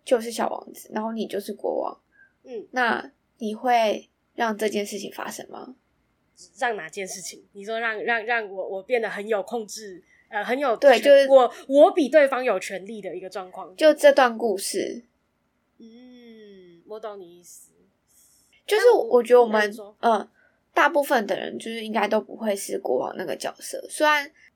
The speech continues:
Speaker 1: 虽然比喻成房间就会觉得一个很私密的地方。
Speaker 2: 嗯。
Speaker 1: 我觉得应该说你的房间就是你的家，然后那颗星球就是那个国王的家。
Speaker 2: 嗯。
Speaker 1: 你一定不会别人来你的家，然后就跟他说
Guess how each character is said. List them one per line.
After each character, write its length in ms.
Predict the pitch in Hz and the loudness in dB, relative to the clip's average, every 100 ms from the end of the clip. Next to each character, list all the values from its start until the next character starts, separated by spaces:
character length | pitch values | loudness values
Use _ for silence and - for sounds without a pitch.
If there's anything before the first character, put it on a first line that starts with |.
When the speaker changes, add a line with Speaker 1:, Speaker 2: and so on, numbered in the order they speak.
| _ _ | _ _
Speaker 1:
虽 480 | - - - 339 359 | -20 -16 0 2 4
然 180 | 302 | 4
比 80 | 247 | 0
喻 120 | 208 240 | -2 0
成 180 | 254 196 | -2 -2
房 200 | 185 185 | -4 -4
间 220 | 202 202 | -4 0
就 100 | 226 | 0
会 100 | 220 | 0
觉 140 | 208 | 0
得 360 | - 82 - - _ | 0 0 -2 -6 _
一 100 | - | -8
个 140 | 220 226 | 0 2
很 260 | 220 170 | 2 -6
私 340 | 180 - - 214 | -8 -12 -10 -10
密 220 | 214 202 | -8 -8
的 60 | - | -8
地 180 | - - | -10 -12
方。 240 | - - _ - - - | -16 -18 _ -20 -20 -20
Speaker 2:
嗯。 800 | 247 233 226 220 208 196 170 _ _ _ | -20 -18 -18 -18 -18 -20 -20 _ _ _
Speaker 1:
我 140 | 269 | 2
觉 120 | 285 285 | 6 6
得 60 | |
应 60 | 285 | 6
该 200 | 311 311 | 2 2
说 540 | 311 269 277 285 285 _ _ _ - | 2 4 6 6 2 _ _ _ -6
你 140 | 214 | 0
的 100 | 220 | 2
房 220 | 220 233 | 2 -2
间 120 | 233 247 | 0 -2
就 120 | 240 | -4
是 100 | 240 | -6
你 120 | 202 | -4
的 140 | 175 170 | -4 -2
家， 440 | - 170 185 190 _ _ | 0 2 0 -8 _ _
然 180 | - 226 | -4 0
后 80 | 277 | 2
那 160 | 330 | 2
颗 180 | 320 254 | 4 2
星 240 | 247 240 226 | 2 -2 -6
球 240 | 247 170 | -4 -2
就 160 | - 214 | -2 -4
是 140 | 220 | -6
那 140 | 220 | -6
个 140 | 226 190 | -2 -4
国 260 | - 190 | 0 -2
王 140 | 185 - | -2 -6
的 100 | - | -14
家。 200 | - - - 220 _ _ | -12 -14 -14 -20 _ _
Speaker 2:
嗯。 220 | 262 240 - | -14 -14 -12
Speaker 1:
你 140 | 240 | -10
一 40 | 240 | -2
定 220 | 302 392 | -2 0
不 120 | 262 | 6
会 180 | 302 415 | 8 8
别 180 | 330 254 | 4 2
人 180 | 269 254 | 2 0
来 200 | 233 247 | 0 0
你 60 | 208 | 0
的 120 | 202 | -2
家， 280 | 202 240 240 | 0 0 0
然 120 | 233 | -4
后 60 | |
就 100 | 226 | -6
跟 40 | 226 | -4
他 180 | 226 233 | -4 -4
说 440 | 240 226 226 | -6 -6 -6